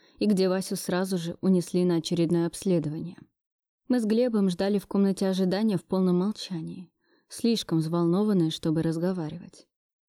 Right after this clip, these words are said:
Да и не было у меня сил на разговор. Состояние дочери —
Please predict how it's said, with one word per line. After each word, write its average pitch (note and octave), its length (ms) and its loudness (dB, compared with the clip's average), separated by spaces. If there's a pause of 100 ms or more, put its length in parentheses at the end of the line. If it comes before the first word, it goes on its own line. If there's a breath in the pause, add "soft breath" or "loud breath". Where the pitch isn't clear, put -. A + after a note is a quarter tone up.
(200)
Да A#3 120 2
и B3 80 4
не D#4 140 6
было F#3 220 4
у E3+ 40 4
меня F3 160 4
сил F#3+ 200 0
на E3 160 4
разговор. E3+ 480 -6 (580)
Состояние G3 720 0
дочери — E3+ 560 -4